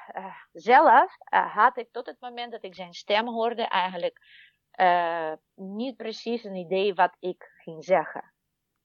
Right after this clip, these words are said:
Maar net als altijd op momenten zoals deze in mijn leven kwam de oerkracht van mijn intuïtie naar boven.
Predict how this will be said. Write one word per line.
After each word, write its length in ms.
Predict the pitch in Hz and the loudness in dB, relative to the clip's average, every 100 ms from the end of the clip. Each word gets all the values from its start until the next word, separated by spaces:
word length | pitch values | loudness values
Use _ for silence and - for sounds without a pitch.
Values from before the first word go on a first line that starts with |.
| _ | _
Maar 280 | - 170 170 | 0 2 2
net 220 | 202 277 | 0 0
als 140 | - 262 | 0 0
altijd 480 | 233 - 240 233 - | -2 2 0 0 -8
op 160 | 190 _ _ _ | -12 _ _ _
momenten 680 | 180 185 196 226 240 196 175 | -20 -10 -8 -8 -8 -12 -8
zoals 280 | 165 160 | -6 -6
deze 380 | 160 196 220 196 | -6 -6 -6 -8
in 100 | 175 | -14
mijn 160 | 160 151 | -10 0
leven 500 | 185 202 214 226 247 _ _ _ _ - | 2 2 -2 -2 -4 _ _ _ _ 2
kwam 240 | 214 214 190 | 4 4 2
de 120 | - | -4
oerkracht 480 | 226 226 214 208 202 | -4 -8 -2 -2 -2
van 160 | 190 175 | -10 -12
mijn 160 | 170 | -14
intuïtie 480 | 165 160 156 - 156 | -14 -16 -16 -16 -14
naar 120 | 143 | -14
boven. 400 | 131 123 - - | -12 -12 -12 -20